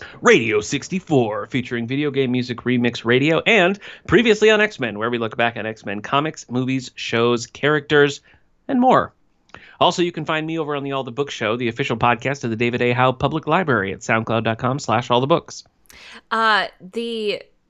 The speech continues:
Speaker 2: the website has recently been updated a little bit, and if you go to our page on the website, it's broken down by season. So
Speaker 1: Season
Speaker 2: you
Speaker 1: by
Speaker 2: can,
Speaker 1: season, yeah.
Speaker 2: yeah, so you can just click on what season you wanna listen to and, uh, f-, you know, find the episodes you're interested in.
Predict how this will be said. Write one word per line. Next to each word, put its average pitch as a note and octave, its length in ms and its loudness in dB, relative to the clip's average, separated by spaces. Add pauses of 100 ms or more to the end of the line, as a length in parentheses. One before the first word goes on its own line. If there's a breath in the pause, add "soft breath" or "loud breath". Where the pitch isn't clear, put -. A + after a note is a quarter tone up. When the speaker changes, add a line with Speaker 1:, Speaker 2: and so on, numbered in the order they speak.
(100)
Speaker 2:
the F#3 200 -6
website A#3+ 420 0
has F#3 200 -4
recently F#3 420 -6
been E3 200 -10
updated D4 420 -6
a D#4 100 -2
little D4+ 160 -6
bit, D#4 200 0
and F#3 120 -2
if F#3 160 -4
you F#3+ 80 -6
go G3 200 0
to G3+ 240 -4
our F3 160 2
page F3 340 -4
on D#3+ 120 -6
the D#3 80 -6
website, D3+ 460 -4
it's - 160 -6
broken E3+ 400 -4
down D#3 380 -4
by C#3 460 -2
season. E3+ 640 -6 (280 loud breath)
So - 160 0
Speaker 1:
Season A#2+ 160 6
Speaker 2:
you A#2+ 40 6
Speaker 1:
by A#2 60 4
Speaker 2:
can, - 100 2
Speaker 1:
season, A#2+ 300 -2
yeah. A#2+ 140 0
Speaker 2:
yeah, A3 40 4
so - 180 -4
you E3+ 80 0
can E3+ 140 -6
just D#3+ 220 -6
click F3 260 -2
on E3 200 2
what - 180 -2
season F3 340 -4
you F3 80 -8
wanna E3 180 -6
listen F3 280 -12
to E3+ 340 -8
and, D#3 320 -10 (440 soft breath)
uh, D#3 320 -6
f-, - 120 -20 (300)
you F3 100 -8
know, E3 160 -4
find D3+ 320 -2
the E3 60 0
episodes D#3+ 440 -8
you're E3 120 -10
interested - 460 -12
in. F3+ 240 -12